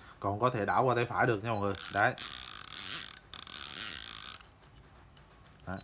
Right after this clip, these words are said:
nó đang, à, hơi bị khô, à, mỡ nên là nó hơi bó nhá. Đấy. Chuyển này,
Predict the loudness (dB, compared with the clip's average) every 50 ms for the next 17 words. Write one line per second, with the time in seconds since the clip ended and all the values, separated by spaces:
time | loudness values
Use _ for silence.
0 | -4 2 4 4 4 4 4 2 2 2 4 4 4 4 4 2 2 2 2 4
1 | 2 2 2 0 0 2 2 2 2 2 2 4 4 4 4 2 2 0 -2 -4
2 | -8 -12 -10 -6 -2 2 4 4 4 4 4 2 2 2 2 2 2 0 0 2
3 | 2 2 2 2 0 -2 -4 -10 -16 -12 -6 -4 -2 -2 0 2 4 4 4 4
4 | 2 0 -4 -6 -6 -10 -12 -12 -12 -10 -10 -10 -10 -10 -8 -8 -8 -8 -8 -8
5 | -8 -8 -8 -8 -8 -10 -10 -10 -10 -8 -6 -6 -6 -6 -8 -12 -12 -12 -12 -12
6 | -12 -12 -12 -12 -14 -14 -14 -14 -16 -16 -16 -14 -14 -14 -12 -12 -12 -12 -14 -14
7 | -8 -2 -2 -2 -2 -4 -14 -14 -14 -10 -8 -6 -6 -4 -4 -6